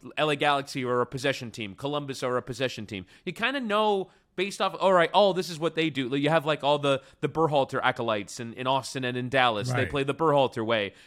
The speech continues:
Speaker 1: Like, there, there's so many different kinds of game that you'll see in, in the league, and I think that kind of is what makes it interesting, is that no matter the matchup, there's sort of a different way of going about doing it.
Speaker 2: You brought up Berhalter, and I,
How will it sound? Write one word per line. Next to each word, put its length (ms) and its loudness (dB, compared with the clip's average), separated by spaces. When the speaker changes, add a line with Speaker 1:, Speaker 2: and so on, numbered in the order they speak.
Speaker 1:
Like, 220 0
there, 220 -2
there's 180 0
so 400 2
many 300 -2
different 460 -6
kinds 460 -4
of 140 -4
game 300 -2
that 100 -4
you'll 140 -2
see 400 -2
in, 160 2
in 160 -4
the 80 -2
league, 300 -4
and 160 -6
I 80 0
think 160 -8
that 160 -4
kind 160 -4
of 160 -4
is 100 -6
what 100 -2
makes 200 -6
it 80 -6
interesting, 420 -10
is 140 -12
that 160 -4
no 140 -4
matter 260 2
the 100 -2
matchup, 440 0
there's 160 -8
sort 120 -4
of 80 -6
a 60 -4
different 380 -8
way 220 -2
of 120 -6
going 240 -4
about 220 -4
doing 240 -8
it. 120 -16
Speaker 2:
You 140 0
brought 280 0
up 120 0
Berhalter, 540 0
and 80 -4
I, 160 -4